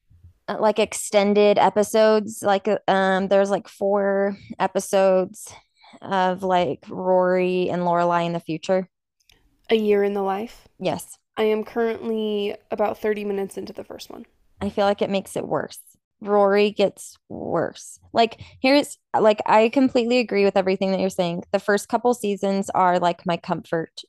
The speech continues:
Speaker 1: show. The last couple seasons, I don't like as much. And then it just get, it gets worse. Like, just wait till you get to the end of A Year in the Life. Like, I have literally never hated Rory more until the end of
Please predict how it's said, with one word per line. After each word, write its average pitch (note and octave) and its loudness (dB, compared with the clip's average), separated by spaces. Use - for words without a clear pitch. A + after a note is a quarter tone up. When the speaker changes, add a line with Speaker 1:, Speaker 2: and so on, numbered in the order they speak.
Speaker 1:
show. - -2
The F#3+ -2
last G3 2
couple A3 0
seasons, G3 -2
I F3+ -2
don't F3+ 0
like - -4
as - -10
much. - -12
And B3 -2
then D#4 0
it E4+ -2
just C#4+ -6
get, - -4
it A3+ -2
gets D#4 -2
worse. E3 -2
Like, F#3 -2
just A#3+ -6
wait A#3+ -2
till - -8
you F#3+ -8
get F3+ -2
to - -20
the E3 -4
end D#3 -6
of D3 -4
A D3+ -8
Year D3+ -4
in D3+ -8
the C#3+ -6
Life. C#3+ -6
Like, E3 -2
I F3+ 0
have F3+ 2
literally F3 2
never E3 -2
hated D#3+ -2
Rory D3+ -2
more D#3 -4
until D3 -6
the - -6
end C3+ -10
of A#2+ -12